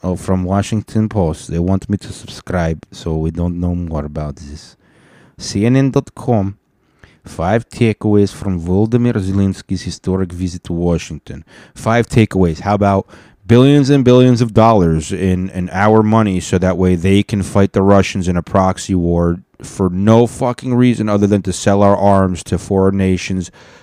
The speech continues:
because we can't actually sell love and peace. We have to sell weapons of war. Uh, let's find out what C N N has to say, because C N N is definitely not bought out by war corporations and warmongers. Let's see what they have to say. The people who pretend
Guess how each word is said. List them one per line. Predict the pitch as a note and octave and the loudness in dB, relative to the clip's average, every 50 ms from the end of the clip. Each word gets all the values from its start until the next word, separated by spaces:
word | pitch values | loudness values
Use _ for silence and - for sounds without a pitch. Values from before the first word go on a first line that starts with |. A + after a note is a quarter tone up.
| _ - - _ - | _ -20 -14 _ -6
because | G#2 G#2 - - A#2 G#2 F2+ | -6 -6 -2 -2 0 0 0
we | F#2 G2+ G2 | 0 -4 -4
can't | - - - G#2+ G2+ G2 | -4 -4 -2 -2 -2 -2
actually | G2 G2 F#2 - - - F#2+ | -2 -4 -4 -6 -6 -6 -6
sell | F2+ - - G2 F#2 F#2 F2+ F2+ | -4 -4 -2 -2 0 0 0 0
love | F2+ F#2 F#2 F2 E2 | 0 0 0 0 -2
and | F2 E2+ D#2+ | -4 -8 -8
peace. | - - F2 D#2+ - - | -6 -6 -6 -6 -4 -4
We | E2+ | -4
have | E2+ E2+ - | -4 -4 -6
to | - D#2+ | -8 -10
sell | - - F#2+ E2+ E2+ | -6 -2 -2 0 0
weapons | E2+ F2 E2 - E2+ D#2+ - | 0 0 -2 -4 -6 -8 -10
of | D#2+ D2 | -10 -10
war. | D2+ D2 C#2+ C2 - - - - - - - - | -10 -10 -10 -10 -12 -18 -20 -20 -20 -18 -8 -2
Uh, | - C3+ C#3+ | 2 4 4
let's | D3 D#3 D3+ - | 4 4 2 2
find | - - D3+ C#3+ C#3 | 2 2 2 4 4
out | D3 C3+ | 2 2
what | C3+ C3 - - | 0 -2 -4 -6
C | - - - C3+ | -6 -2 0 2
N | B2 B2+ | 2 2
N | D3 F3 | 4 4
has | D#3 G#2+ F#2 | 2 2 2
to | - F2+ | -2 -4
say, | - - F2+ F#2+ A2 | -2 0 0 2 2
because | A2+ G#2+ F#2+ - G2+ F#2 - | 2 0 0 2 0 0 0
C | - - C3 D#3 | 2 2 2 4
N | E3 | 4
N | E3 D3+ A2+ | 2 2 0
is | F#2 E2 D#2+ | 0 -4 -6
definitely | D#2 D#2+ A2 B2+ B2+ - D#3 D#3 C#3+ | -4 -2 -2 -2 -2 -4 -4 -2 0
not | C#3 C#3 C3 B2+ | 0 0 0 2
bought | B2+ C#3 D3+ D3+ | 2 4 4 6
out | D3 D3 D3+ D3+ - - | 4 4 4 2 2 2
by | - B2+ C3 C3 C3+ C3+ C3+ C3+ C#3 | 2 2 4 4 4 4 4 2 2
war | C3+ B2+ B2 C3 C#3+ C#3+ C#3+ C#3 | 2 2 4 4 6 6 6 4
corporations | - - C3+ B2+ A#2 G#2 - A2+ G#2+ G#2+ G#2 G2 - G#2+ F#2+ | 2 2 4 4 4 4 4 4 4 4 4 2 -2 -4 -2
and | G2 G2 | 0 0
warmongers. | F#2+ G2+ A2 C3 C3+ B2 A2+ G2+ G2 F#2+ F#2+ F2 F#2+ G2 G#2+ A2+ A#2 | 2 4 4 4 4 4 4 2 2 2 0 0 0 2 2 2 2
Let's | D3 D#3 D#3 | 0 -2 0
see | - E3+ | 2 2
what | E3 D#3+ - | 2 2 2
they | D#3 | 2
have | C#3+ C#3 | 0 2
to | - B2 | 0 -2
say. | - - A#2 F2+ - - - - - - | 0 0 0 0 -2 -6 -16 -20 -12 -8
The | - G2+ | -6 -2
people | - - E3+ - E3 | 0 0 2 4 4
who | E3 E3+ | 4 4
pretend | - - C#3+ - - - F#3+ G#3+ A#3 A#3+ B3+ B3 A3 - | 2 0 -2 0 2 2 2 4 2 0 -2 -6 -8 -10